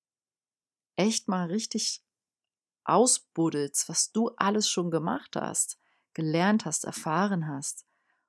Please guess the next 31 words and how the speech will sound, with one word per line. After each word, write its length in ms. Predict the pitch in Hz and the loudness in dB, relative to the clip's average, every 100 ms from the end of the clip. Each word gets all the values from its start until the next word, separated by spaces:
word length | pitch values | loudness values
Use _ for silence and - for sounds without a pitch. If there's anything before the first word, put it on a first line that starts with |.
| _ | _
und 260 | - 170 | -4 -2
wo 400 | 160 175 175 156 - _ _ _ _ - | 4 6 6 2 -10 _ _ _ _ -4
dich 180 | 170 - | -4 2
das 260 | 151 170 | 2 4
jetzt, 300 | 165 156 - - | 2 0 -6 -4
wohin 380 | 170 175 180 180 | 0 2 2 2
dich 120 | 170 | 2
das 240 | 147 175 | 2 2
geführt 520 | - 160 - 233 262 - | -2 -6 -2 -2 -2 -6
hat. 340 | - - - _ _ _ _ _ _ _ _ _ _ _ _ _ _ _ - | -10 -12 -18 _ _ _ _ _ _ _ _ _ _ _ _ _ _ _ -6
Wenn 120 | 165 | -2
du 80 | 165 | 0
sagen 300 | 165 165 165 | 2 2 0
kannst, 520 | - 143 151 - - | -4 -8 -6 -8 -4
ja, 260 | 165 202 220 | -2 0 0
das 240 | - - | -2 0
war 100 | 170 | 2
mein 260 | 160 156 147 | 2 0 2
Weg, 280 | 214 220 | 2 2
das, 480 | 156 - - - - _ - | 0 0 0 -4 -12 _ -6
das 240 | 160 - | -4 0
war 560 | 156 180 190 196 202 202 - _ _ _ _ _ _ - | 2 4 4 4 2 -2 -6 _ _ _ _ _ _ -2
vielleicht 400 | 175 170 175 - | 2 4 4 0
nicht, 220 | 185 - | -4 0
manchmal 420 | 170 190 - 190 | 0 0 2 2
dachtest 420 | 180 175 - 180 - | 2 0 0 0 0
du 40 | |
vielleicht 460 | 165 175 165 170 - | 0 0 0 -2 -6
nicht 180 | 165 - | -6 -6
der 140 | 160 | -2
Richtige, 680 | 208 262 - 151 127 143 | -2 -4 -6 -6 -4 -6